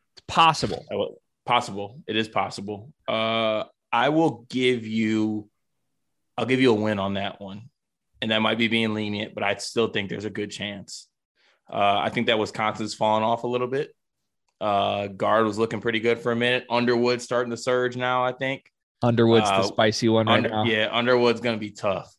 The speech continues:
Speaker 2: Underwood's, I think Underwood's the favorite right now
Speaker 1: I mean,
Speaker 2: in
Speaker 1: don't,
Speaker 2: my
Speaker 1: don't you
Speaker 2: eyes.
Speaker 1: think it basically comes down to who wins the league? Like, if Underwood wins,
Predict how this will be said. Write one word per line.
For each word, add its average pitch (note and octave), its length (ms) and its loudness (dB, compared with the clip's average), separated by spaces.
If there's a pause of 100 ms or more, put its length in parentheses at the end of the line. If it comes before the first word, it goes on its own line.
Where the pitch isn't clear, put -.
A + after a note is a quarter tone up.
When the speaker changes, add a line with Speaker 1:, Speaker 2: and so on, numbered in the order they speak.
Speaker 2:
Underwood's, A2 320 -2
I A#2 100 0
think D3 180 0
Underwood's A2 380 2
the F#2 80 -10
favorite G2+ 460 -4
right - 200 -14
now A1 240 -16
Speaker 1:
I - 80 4
mean, G#3 100 8
Speaker 2:
in F3 40 4
Speaker 1:
don't, G3 220 8
Speaker 2:
my - 80 0
Speaker 1:
don't F#3+ 240 8
you - 20 8
Speaker 2:
eyes. G#3+ 60 8
Speaker 1:
think A3 160 4
it D#3+ 120 8
basically D3 440 8
comes C3 240 2
down C3 180 6
to A#2+ 80 4
who B2+ 140 6
wins A#2+ 340 2
the A2 120 -12
league? A2+ 380 -2 (160)
Like, B2+ 180 2
if B2 180 -2
Underwood D#3 580 6
wins, A2+ 680 -2